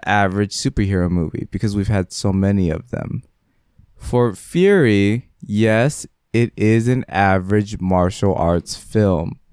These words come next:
Uh, it wasn't extremely spectacular, but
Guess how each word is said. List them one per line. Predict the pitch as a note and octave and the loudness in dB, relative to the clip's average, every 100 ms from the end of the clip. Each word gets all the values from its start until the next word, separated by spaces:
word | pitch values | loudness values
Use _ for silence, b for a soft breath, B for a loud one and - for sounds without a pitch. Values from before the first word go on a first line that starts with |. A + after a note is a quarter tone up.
| _ _ _ _ - - | _ _ _ _ -12 -4
Uh, | F2+ - | -2 0
it | G#2 | 2
wasn't | G#2+ B2 C3+ A#2+ | 2 2 2 0
extremely | - - - A#2 A#2 A2+ | -2 -4 0 2 2 0
spectacular, | - - F2+ - - A2 B2+ G#2+ F#2+ F#2+ F#2 F#2 b b b b b _ - | 0 -2 -4 -2 -2 0 -2 0 2 2 0 -4 b b b b b _ -2
but | C3+ D#3+ C3 G#2+ G2+ G2+ G2+ - - | 2 4 4 4 4 2 0 -4 -16